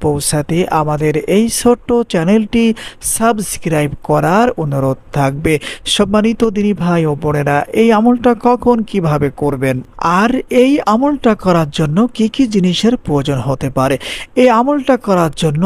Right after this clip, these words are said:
আমাদেরকে পুরাতন সাজিনা গাছের কিছু ছাল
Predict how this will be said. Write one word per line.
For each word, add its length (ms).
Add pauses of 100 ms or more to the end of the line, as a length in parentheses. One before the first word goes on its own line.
(160)
আমাদেরকে 440 (260)
পুরাতন 600 (220)
সাজিনা 580
গাছের 580 (460)
কিছু 300 (360)
ছাল 440